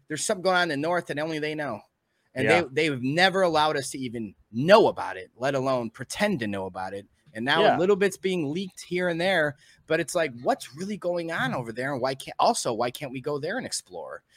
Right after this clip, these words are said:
Speaker 1: So
Speaker 2: Yeah.
Speaker 1: we have maps from the fifteen, sixteen, seventeen hundreds that have four continents in there.
Speaker 2: Yeah.
Speaker 1: Why, why are those there? What,
Speaker 2: Yeah.
Speaker 1: why are they, why is it, why is it blank now? Go to Google Earth and look over the North Pole. There's nothing there.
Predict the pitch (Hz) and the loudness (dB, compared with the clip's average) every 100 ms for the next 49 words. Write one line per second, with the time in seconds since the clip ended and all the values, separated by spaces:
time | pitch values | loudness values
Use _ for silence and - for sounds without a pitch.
0 | _ - 151 127 107 107 135 233 214 123 | _ 0 4 6 4 0 2 4 4 4
1 | 131 190 - 135 113 - 165 - 160 - | 2 2 0 -4 -6 -4 -6 -4 -6 -6
2 | 156 - 160 147 156 143 135 156 151 131 | -8 -6 -6 -4 -6 -4 -4 -4 -6 -6
3 | 123 123 123 - 147 139 156 180 101 - | -4 -2 -4 -2 -2 0 0 -2 -6 -8
4 | - 78 76 - _ _ _ _ _ 110 | -10 -10 -14 -14 _ _ _ _ _ -4
5 | 92 - 104 120 104 208 240 233 175 214 | -4 -4 -4 0 6 6 6 4 2 2
6 | 330 120 85 139 185 - 214 202 180 180 | 2 -2 -4 -4 -6 -4 -4 0 4 4
7 | 247 254 139 180 294 - 226 - _ - | 6 4 4 4 4 2 -2 -6 _ -2
8 | 165 285 233 170 - 143 180 277 311 - | 2 2 0 -6 -2 0 4 6 6 4
9 | 131 101 - 110 214 233 233 208 190 233 | 0 0 -2 0 2 4 2 2 4 4
10 | 202 - 127 139 170 190 170 160 156 170 | 2 -2 -6 -2 2 2 2 0 0 0
11 | 165 - 190 143 131 151 220 254 - 110 | -2 -2 0 0 0 2 4 2 0 -4
12 | 98 101 110 | -4 -4 -6